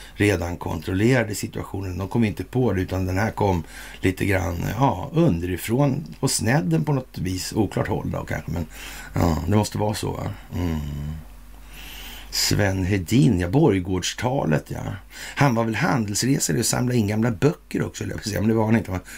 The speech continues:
var upptäcktsresande där, va? Eh, samlade in gamla, det var till och med filmer där, filmatiseringar. Eh, en blandning av, eh, Sven Hedin och Heinrich Himmler på något konstigt vis. Mm. Men å andra sidan var ju Sven Hedin Heinrich, Heinrich Himmlers idol och Hitlers också.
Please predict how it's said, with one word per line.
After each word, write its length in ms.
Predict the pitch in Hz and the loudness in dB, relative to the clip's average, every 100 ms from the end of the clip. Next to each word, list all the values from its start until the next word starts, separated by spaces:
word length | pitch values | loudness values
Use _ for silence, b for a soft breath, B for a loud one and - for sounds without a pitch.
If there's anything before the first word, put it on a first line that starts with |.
| B - | B 4
var 80 | |
upptäcktsresande 1080 | 175 - - 107 - - 127 160 - - 160 | 4 4 -4 -2 -2 0 2 2 -2 -2 -2
där, 120 | 101 | -2
va? 140 | 95 - - - B B B B - | -6 -10 -14 -20 B B B B -4
Eh, 440 | 92 87 80 90 87 | 0 0 0 -2 0
samlade 300 | 107 139 131 | 4 6 6
in 80 | |
gamla, 200 | 101 110 95 90 - - | 2 0 -2 -4 -8 -8
det 60 | 117 | -6
var 80 | 95 | 2
till 140 | 151 | 4
och 60 | 156 | 4
med 100 | 110 | 2
filmer 640 | - 73 98 90 113 180 | 2 2 2 -2 0 0
där, 120 | - | 0
filmatiseringar. 1040 | 117 107 104 101 - 123 - 127 110 104 - B B B B B - | -2 -4 -4 -2 0 2 2 0 -2 -6 -8 B B B B B -4
Eh, 420 | - 98 92 90 | 0 0 0 2
en 100 | 104 | 4
blandning 580 | 101 160 113 95 120 180 | 4 2 2 -2 -2 0
av, 440 | 143 104 107 120 107 | 0 -2 -6 -6 -8
eh, 480 | 101 98 95 - - | -8 -8 -8 -8 -6
Sven 220 | 113 104 | 0 2
Hedin 320 | 110 98 101 | 2 0 -2
och 60 | 95 | -2
Heinrich 340 | 98 104 - | 0 -2 0
Himmler 280 | 110 147 156 | 2 4 2
på 140 | - | 0
något 120 | - - | -4 -4
konstigt 420 | 104 - - - | -6 -6 -6 -4
vis. 260 | - - - B B B - | -4 -6 -8 B B B 0
Mm. 840 | 92 90 82 80 80 82 87 87 80 78 - - - - B B - | 4 4 2 0 -2 -4 -4 -4 -6 -8 -14 -18 -18 -16 B B 2
Men 120 | 117 | 4
å 40 | |
andra 120 | 110 | 4
sidan 320 | 113 160 110 110 | 2 0 0 -4
var 60 | |
ju 40 | 98 | -4
Sven 200 | 107 104 | -4 -2
Hedin 240 | 95 95 | -2 -2
Heinrich, 320 | 98 101 85 - | -2 -4 -8 -4
Heinrich 400 | 107 101 92 101 | -4 -2 -4 -2
Himmlers 320 | 98 95 113 | -2 -2 -2
idol 320 | 107 139 92 | 4 4 4
och 60 | 101 | 0
Hitlers 300 | 120 113 135 | -2 -2 0
också. 460 | 151 - - - | 0 0 -4 -4